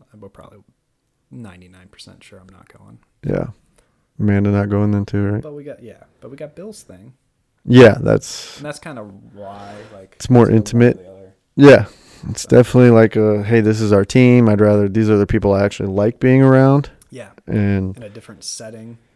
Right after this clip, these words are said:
Speaker 2: Right.
Speaker 1: Mm.
Speaker 2: Less, less, uh, company-y.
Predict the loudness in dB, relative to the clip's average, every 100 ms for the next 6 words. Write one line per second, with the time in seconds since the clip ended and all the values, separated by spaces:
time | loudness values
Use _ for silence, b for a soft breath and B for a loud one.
0 | _ 2 4 4 2 -6 2 4 4 0
1 | -14 -20 _ -20 -20 _ -12 -6 -2 2
2 | 2 2 -6 -8 -2 0 0 -2 -6 -4
3 | -6 -4 -2 0 0 -2